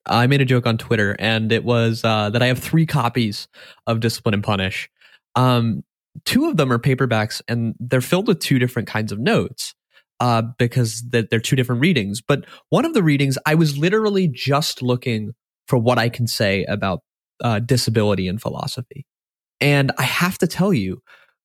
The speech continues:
going in with that sort of literary, uh, uh, you know, attunement really changes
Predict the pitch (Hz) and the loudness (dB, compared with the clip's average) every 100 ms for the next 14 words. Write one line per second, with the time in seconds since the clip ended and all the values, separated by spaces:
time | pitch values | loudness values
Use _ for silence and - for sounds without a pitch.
0 | - 160 233 196 185 156 - 127 131 - | 0 2 2 2 2 2 0 -2 -4 -4
1 | 139 117 113 113 120 135 139 123 117 113 | -2 -2 -2 -2 0 2 2 2 0 0
2 | 110 107 - 113 104 90 - _ _ _ | -2 -4 -6 -4 -4 -6 -10 _ _ _
3 | _ _ _ _ - 123 113 101 85 - | _ _ _ _ -2 2 2 2 -2 -8
4 | _ _ - 123 110 85 127 - 147 143 | _ _ -6 -2 0 0 0 2 2 2
5 | 101 98 - _ _ _ _ - 127 151 | -2 -4 -10 _ _ _ _ -2 2 4
6 | 165 175 - - 147 143 131 123 117 110 | 4 2 0 -2 0 0 0 0 0 -4
7 | - | -12